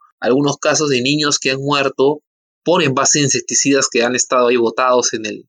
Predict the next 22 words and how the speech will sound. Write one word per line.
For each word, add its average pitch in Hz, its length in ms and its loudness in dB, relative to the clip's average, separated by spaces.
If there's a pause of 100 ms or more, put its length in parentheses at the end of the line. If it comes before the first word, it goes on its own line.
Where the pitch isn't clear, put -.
(160)
campo, 143 400 -2
¿no? 135 180 -4
Y 117 160 -2
ellos, 139 460 0
sin 143 220 0
conciencia 165 600 0
de 156 120 0
que 160 80 -4
es 156 120 -2
un 160 220 0
insecticida 151 720 0
o, 131 60 4
o 131 320 2
un 147 80 0
envase 147 320 -2
de 151 60 -2
insecticida, 147 440 -4
lo 151 120 0
utilizan 127 320 -2
para 113 160 -4
jugar, 143 480 0 (220)
para 113 460 0